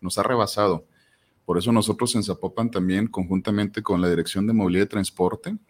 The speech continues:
todo avalado desde la coordinación, la maestra Patricia Fregoso, que nos ha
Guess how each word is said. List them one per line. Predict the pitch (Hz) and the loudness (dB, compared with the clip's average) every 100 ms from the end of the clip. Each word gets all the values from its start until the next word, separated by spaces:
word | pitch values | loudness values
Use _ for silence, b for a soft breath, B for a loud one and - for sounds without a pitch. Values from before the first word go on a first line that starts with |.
| - | -2
todo | 95 110 | 2 4
avalado | 120 87 87 107 110 | 4 4 4 4 4
desde | 95 90 | 2 2
la | 87 82 | 0 -2
coordinación, | 87 87 87 82 - 113 156 | -4 -2 0 -2 -2 0 0
la | 117 87 78 | 0 0 -2
maestra | 80 85 90 107 107 | -4 -4 -4 -4 -4
Patricia | 87 90 87 101 | -4 -6 -2 -2
Fregoso, | - 92 82 82 117 | 0 0 0 -2 -6
que | - | -6
nos | 85 82 85 | -6 -4 -4
ha | 90 95 95 | -2 -2 -2